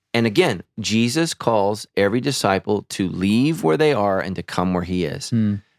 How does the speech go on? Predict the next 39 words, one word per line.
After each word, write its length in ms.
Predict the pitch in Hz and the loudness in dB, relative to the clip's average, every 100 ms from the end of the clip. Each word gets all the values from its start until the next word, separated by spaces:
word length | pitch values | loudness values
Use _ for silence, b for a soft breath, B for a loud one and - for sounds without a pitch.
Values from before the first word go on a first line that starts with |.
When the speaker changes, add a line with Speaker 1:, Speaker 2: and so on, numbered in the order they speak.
| - | -2
Speaker 1:
And 140 | 110 | 0
so 140 | - 110 | 2 2
it 80 | 117 | 4
doesn't 240 | 151 202 | 2 4
mean 140 | 165 139 | 2 0
that 100 | 113 | 2
you 140 | 117 | 0
abandon 480 | 87 95 101 151 156 | 2 0 2 2 0
your 100 | 92 | -2
friend. 340 | - 82 82 | -2 -2 -2
It 100 | - | -4
just 240 | 98 113 - | -2 -2 0
means 300 | 110 104 - | 0 0 0
that 180 | - 107 | -4 -2
you 520 | 98 113 120 120 123 _ _ _ _ | 0 2 2 0 -4 _ _ _ _
sell 380 | - - 117 117 | -6 0 2 4
out 180 | 110 - | 0 0
for 120 | 95 | -4
Jesus 480 | 82 110 95 80 - | 0 0 0 -6 -4
and 100 | 95 | -4
you 40 | |
say, 140 | - | -2
"Hey, 160 | 90 123 | -2 0
look, 180 | 110 110 | 0 0
I 80 | 101 | 0
love 240 | 92 104 | 0 0
you 120 | 120 110 | 0 0
and, 140 | 98 107 | 0 0
and 100 | 104 | 0
we 100 | 107 | 0
can 160 | 92 | -2
talk 260 | - 143 147 | 0 -2 0
about 200 | 98 90 | -2 -2
this, 120 | 90 | -4
but 120 | - | -2
I've 140 | 104 123 | -2 0
gotta 180 | 123 98 | 0 2
lessen 480 | 101 127 - 127 | 2 0 0 -2
this." 320 | 95 92 95 | 0 -2 -4